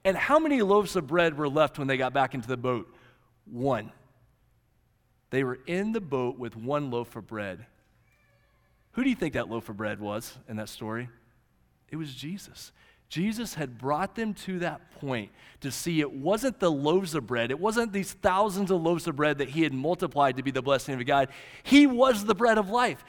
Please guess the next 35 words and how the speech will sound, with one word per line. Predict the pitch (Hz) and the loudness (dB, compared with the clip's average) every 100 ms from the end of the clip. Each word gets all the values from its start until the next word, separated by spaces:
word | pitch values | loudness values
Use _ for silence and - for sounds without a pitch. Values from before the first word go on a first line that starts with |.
| - - _ _ | -20 -20 _ _
They | 214 214 | 4 4
missed | 202 233 285 220 - 160 | 4 4 4 4 0 -2
who | 190 226 | 0 2
was | 220 190 | 0 0
with | 247 269 | 0 2
them. | 190 | 0
He | - - 277 | 0 4 4
was | 240 262 254 208 | 6 4 4 2
the | 240 | 0
one | 202 202 247 247 226 | 0 0 2 2 4
loaf | 247 233 | 4 4
of | 233 185 | -4 -2
bread | 226 233 196 | -2 -2 -2
left | 190 226 - - | 0 0 -2 -4
in | 214 | -2
the | 208 | 0
boat | 220 220 | 0 0
with | 196 233 | -2 -2
them | 202 175 - - _ _ _ _ - | -2 -2 -8 -20 _ _ _ _ -4
who | |
could | 180 180 | 4 4
give | 165 196 | 6 2
life, | 135 160 180 113 - - _ _ _ | 2 0 0 -4 -16 -20 _ _ _
who | 190 | 0
could | 196 190 156 | 4 4 6
rescue | 208 - - 180 | 4 2 -2 0
them, | 139 104 - - | 0 -2 -6 -6
who | 190 | -2
could | 185 | -2
show | - - 226 220 | -2 2 2 2
them | 214 | 0
the | 185 | -2
path | - - 180 151 - - | -4 -2 -2 -2 -10 -6
to | 170 | 0
eternity. | 147 139 147 135 113 98 | 0 0 -2 -2 -2 -6